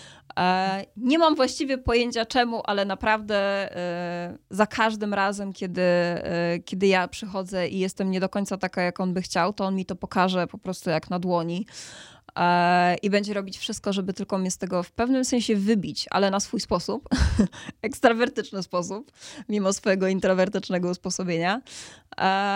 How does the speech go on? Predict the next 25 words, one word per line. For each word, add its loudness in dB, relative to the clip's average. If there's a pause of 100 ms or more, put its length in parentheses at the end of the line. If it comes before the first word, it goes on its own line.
(140)
a 4
są -4
takie -2
zwierzęta, -4
które -2
tak 0
będą 2
przyjmować, 2
przyjmować, 2
przyjmować, 2
przyjmować, 0
aż -8
w -16
końcu -4
wybuchną. -2 (400)
I -6
wybuchną 0
i -4
albo 0
posypią -2
się -4
i 0
wpadną -2
w -6
depresję. 0